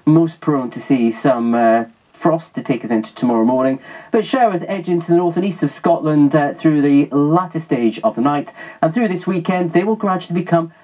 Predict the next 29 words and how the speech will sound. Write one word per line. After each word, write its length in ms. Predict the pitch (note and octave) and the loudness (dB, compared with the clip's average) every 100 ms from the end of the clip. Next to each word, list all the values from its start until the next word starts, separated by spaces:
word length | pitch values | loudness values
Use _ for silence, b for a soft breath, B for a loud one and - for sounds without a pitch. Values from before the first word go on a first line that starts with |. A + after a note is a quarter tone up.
| b C#3 | b -2
a 80 | |
little 320 | C3+ F3 A3+ G#3 | 0 0 0 -2
bit 180 | G2+ | -4
more 220 | G#2 F#2 F#2 | -6 -10 -4
dominant. 500 | - B2 C3 C3 - | -2 0 -2 -2 -6
Still, 360 | - - C#3 | -4 -2 0
many 220 | E3+ F3+ | 0 2
of 120 | E3+ D#3+ | 2 2
you 100 | D3 | 2
will 160 | C#3+ | -2
spend 400 | C#3 - D#3 C#3 | -4 -4 -2 0
the 60 | C#3 | -2
bulk 260 | - A#3+ | -4 -4
of 60 | - | -4
the 80 | G#2+ | -4
weekend 400 | G#2 - F#2+ F2+ | -4 -4 -8 -2
dry, 360 | C#3 A#2+ A#2+ | 0 0 0
but 220 | A2 G#2+ C3 | -2 -2 -2
it 60 | |
will 280 | A#2 C#3 D#3 | -2 -2 -2
start 280 | - D#3+ - | -2 -4 -4
to 60 | - | -6
turn 240 | D3 C#3 | -6 -4
chillier 420 | - C#3 G#2+ G#2 B B | -4 -2 -2 -4 B B
and 100 | A2+ | -4
even 220 | A#2 E3 D#3+ | 0 0 0
colder 440 | - G#3+ G#3 F#3+ | -2 -2 -2 -4
still, 320 | - - - | -4 -2 -2
Charlie, 440 | - - G#2+ A2 | -2 0 2 0